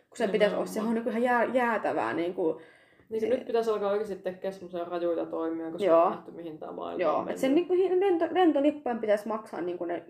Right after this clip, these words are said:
Speaker 1: vittu kuuluu maksaa. Niinku ihan
Speaker 2: Niinpä.
Speaker 1: oikeesti, ei sen pitäisi maksaa kaksikymmentä euroa lentää jonnekin.
Speaker 2: Ei todellakaan.
Speaker 1: Niin se on niinku ok.
Speaker 2: Ja musta se oli siis tosi pysäyttävää, kun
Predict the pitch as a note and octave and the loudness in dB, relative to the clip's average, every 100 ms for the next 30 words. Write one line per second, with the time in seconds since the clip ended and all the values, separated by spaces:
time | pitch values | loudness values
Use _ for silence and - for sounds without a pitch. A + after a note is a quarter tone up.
0 | F3+ F#3 F#3 - - - - - - - | -16 -14 -8 -4 -2 -2 -4 -6 -8 -10
1 | - - - A#3+ C#4 C4 G#3 G3+ E3 - | -10 -10 -8 0 4 8 6 6 -2 -2
2 | B3+ C#4 B3 B3+ A3+ A3+ A3 - - G#3 | 0 0 -2 0 0 0 -6 -10 -8 -6
3 | - - - D#3+ D#3+ D3 E3 D#3 - - | -6 -16 -6 -4 -2 -2 -2 -4 -6 -6
4 | A3+ B3 A#3 G3+ G3 G3 F#3+ F#3+ F#3+ F#3+ | -4 -6 -6 -8 -8 -10 -8 -6 -8 -12
5 | - - A3+ C4 A#3+ G3+ - F#3+ F3 C#3+ | -18 -12 -2 2 2 0 0 2 2 0
6 | D#3 D3 G3 A3 A3 A3 A3 G#3+ G3+ - | -2 -2 0 0 0 2 2 0 -4 -10
7 | G3 G3+ F#3 F#3 F3+ F3+ E3+ E3 E3+ | -6 -6 -6 -4 -4 -4 -10 -8 -8